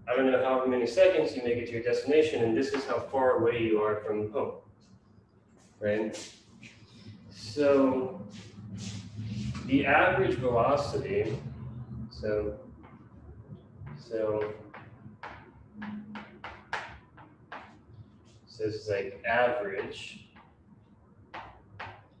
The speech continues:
is just equal to your change in distance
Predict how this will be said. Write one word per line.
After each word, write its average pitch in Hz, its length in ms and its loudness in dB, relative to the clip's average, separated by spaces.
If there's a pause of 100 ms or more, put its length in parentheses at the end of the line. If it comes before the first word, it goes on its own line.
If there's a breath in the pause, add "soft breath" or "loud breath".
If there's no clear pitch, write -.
is 127 160 2
just 151 220 2
equal 147 420 4
to 135 160 -2
your 120 380 0
change 147 680 2
in 113 220 0
distance - 800 -6